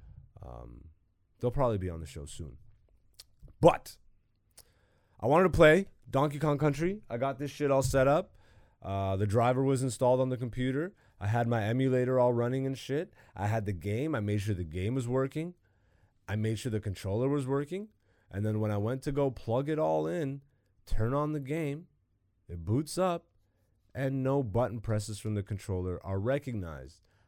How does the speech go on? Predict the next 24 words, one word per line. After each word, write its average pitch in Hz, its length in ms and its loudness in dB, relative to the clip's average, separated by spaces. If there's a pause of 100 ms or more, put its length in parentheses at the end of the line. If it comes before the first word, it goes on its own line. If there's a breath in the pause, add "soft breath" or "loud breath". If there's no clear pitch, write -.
(140)
I 104 180 -2
then 147 320 0
spent 135 460 0 (220)
forty-five 151 760 6
minutes 139 560 2 (220)
to 120 220 2
an 143 80 4
hour 107 520 4 (160)
that 92 160 -2
would 101 200 4
have 117 120 2
just 104 220 0
been 110 180 2
spent 110 300 -2
recording 98 560 -4
the 92 120 -4
fucking 123 580 -6
podcast, 98 720 -8 (640)
and 90 160 -8
now 101 200 -4
I'm 110 120 -4
here 104 440 -2 (100)
late 98 520 -4
again. 117 600 0